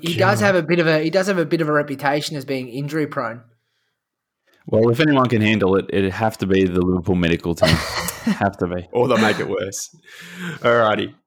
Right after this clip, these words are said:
Speaker 3: alrighty. Moving on to Chelsea. So, um, finishing in at fourth, so good that they got the U C L qualification.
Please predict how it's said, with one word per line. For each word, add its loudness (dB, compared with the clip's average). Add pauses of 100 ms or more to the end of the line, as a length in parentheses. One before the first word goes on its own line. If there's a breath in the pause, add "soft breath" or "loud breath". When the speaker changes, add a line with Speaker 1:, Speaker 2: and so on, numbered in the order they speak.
(120)
Speaker 3:
alrighty. 0
Moving 0
on 2
to 0
Chelsea. -4 (560)
So, 2
um, -2 (560)
finishing -2
in 0
at -6
fourth, 0
so 0
good -2
that 2
they 2
got -2
the 0
U -2
C -2
L 2
qualification. -2